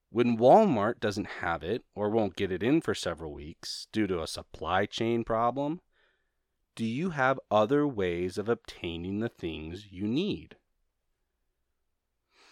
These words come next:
How about this? How prepared are you to lose access to end-use products? Now, what is an end-use product, you may ask? Well, just about anything that requires assembly of some kind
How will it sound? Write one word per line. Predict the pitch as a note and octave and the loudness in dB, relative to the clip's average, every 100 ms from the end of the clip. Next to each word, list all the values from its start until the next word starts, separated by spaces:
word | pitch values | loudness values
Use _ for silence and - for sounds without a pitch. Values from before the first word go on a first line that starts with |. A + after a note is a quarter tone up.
| - _ _ _ - | -20 _ _ _ 6
How | E3 | 6
about | G3+ F3+ - | 8 4 4
this? | F3 - - - - _ _ _ _ _ - | 0 0 -4 -8 -10 _ _ _ _ _ 2
How | E3+ | 2
prepared | G#3 A3 - F#3 F#3+ E3+ | 2 -2 -2 2 4 4
are | |
you | G#2 F#2 F#2 | 2 0 -4
to | - | -4
lose | F#2+ G2 - F#2+ | -4 -4 -4 2
access | A#2+ - - F2 F2+ - | 2 0 -4 -4 -4 -8
to | - G2 - | -8 -8 -8
end-use | F2+ F2+ E2 G2 F#3+ | -6 -6 -6 -6 -6
products? | - - D2+ - - - - - _ _ _ _ _ _ _ _ | -6 -8 -8 -10 -16 -14 -14 -16 _ _ _ _ _ _ _ _
Now, | G2 | 0
what | G2+ G2 | 2 2
is | F2 | 0
an | F2+ | -2
end-use | G2 F#2+ - | -2 -2 -6
product, | - F2+ A2+ - | -2 0 0 -2
you | A#2+ | -2
may | C3 | 0
ask? | D3 F3+ - F#2+ | -2 -4 -6 0
Well, | F2+ F2+ - - - _ - | 2 2 -2 -14 -20 _ -4
just | A#2 - | -2 6
about | A2+ - - | 6 6 4
anything | C3+ F#3+ F#3+ - G2 F2+ | 6 8 6 4 -2 -2
that | F2+ | -2
requires | F#2 - F#2 F2+ F#2 E2+ | -4 0 2 2 0 -2
assembly | - - - C#3 D3 C3+ | -4 -4 2 4 4 2
of | F#2 | 0
some | - - A#2 C3 B2 | -2 0 2 2 -2
kind | - C3+ B2+ G#2 A#2 - | -6 -2 0 -2 -6 -18